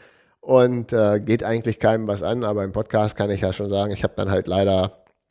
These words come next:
massiv Zahnschmerzen gekriegt. Wir haben übernachtet, wir haben einen Overnighter gemacht und, ähm, da war schon klar, schaffen wir nicht bis Amsterdam. Und dann wollte ich mir aber nicht entgehen lassen,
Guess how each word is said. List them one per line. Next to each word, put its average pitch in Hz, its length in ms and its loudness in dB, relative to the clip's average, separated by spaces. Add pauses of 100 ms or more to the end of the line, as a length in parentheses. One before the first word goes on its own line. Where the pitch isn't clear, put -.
(500)
massiv - 400 0
Zahnschmerzen 135 600 2
gekriegt. 131 300 -4
Wir 117 100 2
haben 113 160 0
übernachtet, 135 560 -2
wir 113 100 2
haben 98 160 -6
einen - 180 -6
Overnighter 147 520 -2
gemacht 170 300 -6 (760)
und, 107 520 2
ähm, 95 960 0
da 98 140 4
war 98 120 8
schon 98 160 -4
klar, 87 240 2
schaffen 101 320 -2
wir 90 100 -2
nicht 90 160 -8
bis 90 160 -8
Amsterdam. 95 540 -4
Und 110 100 -4
dann 107 460 -6
wollte 139 240 4
ich 123 80 0
mir 127 180 4
aber 107 140 2
nicht 151 220 0
entgehen 131 420 2
lassen, 107 440 -2